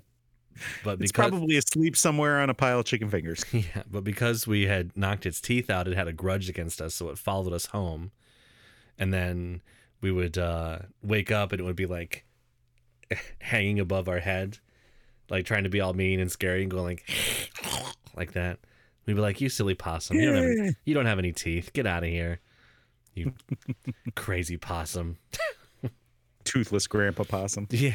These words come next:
Speaker 1: <laughs> exactly. He's
Speaker 2: "Grandpa,
Speaker 1: like,
Speaker 2: how'd you lose your teeth?"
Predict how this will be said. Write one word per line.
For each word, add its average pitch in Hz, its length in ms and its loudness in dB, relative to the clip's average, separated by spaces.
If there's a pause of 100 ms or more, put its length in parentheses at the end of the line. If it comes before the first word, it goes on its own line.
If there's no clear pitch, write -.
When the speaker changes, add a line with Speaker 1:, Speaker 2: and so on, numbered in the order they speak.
(160)
Speaker 1:
<laughs> - 160 -6
exactly. 92 640 -6 (260)
He's 415 120 6
Speaker 2:
"Grandpa, 392 180 4
Speaker 1:
like, 285 80 4
Speaker 2:
how'd 392 180 4
you 381 100 6
lose 392 240 4
your 359 100 2
teeth?" 392 520 4